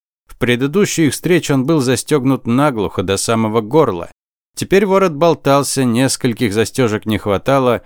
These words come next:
не было видно и сапог. У кого из польских мародеров могла оказаться такая маленькая нога, что он позарился на женскую обувку,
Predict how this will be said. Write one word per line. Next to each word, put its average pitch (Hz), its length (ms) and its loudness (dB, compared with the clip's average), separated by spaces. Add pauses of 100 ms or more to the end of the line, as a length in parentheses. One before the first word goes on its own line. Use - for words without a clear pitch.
(220)
не 190 140 0
было 147 220 2
видно 127 360 2
и 113 60 0
сапог. 92 640 -4 (320)
У 120 100 -2
кого 180 240 2
из 160 140 0
польских 147 480 -2
мародеров 123 580 2
могла 107 340 0
оказаться 113 540 -2
такая 110 300 -2
маленькая 104 560 -2
нога, 95 340 0
что - 180 -4
он 85 80 -2
позарился 117 580 -2
на 101 120 2
женскую 110 400 0
обувку, 110 540 0